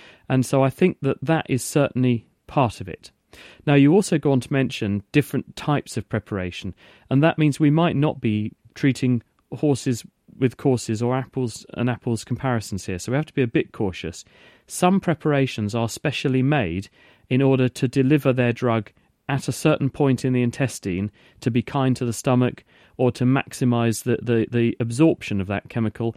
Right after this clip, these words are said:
and minimise its accidental off-target breakdown by, say, stomach acid.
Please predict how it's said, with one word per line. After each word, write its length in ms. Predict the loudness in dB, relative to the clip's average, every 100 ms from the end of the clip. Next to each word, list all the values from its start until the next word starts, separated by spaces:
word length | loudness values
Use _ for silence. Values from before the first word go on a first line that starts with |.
| -10 -2
and 140 | 2
minimise 540 | 4 4 2 2 0 -2
its 140 | -8
accidental 600 | -10 -10 -6 -4 -2 -6 -8 -4
off-target 640 | -4 -2 -2 -2 -2 -4
breakdown 540 | -2 -2 -2 -2 -2 -2
by, 260 | -2 -4
say, 180 | -4 -6
stomach 320 | -2 -2 0
acid. 340 | -6 -8 -14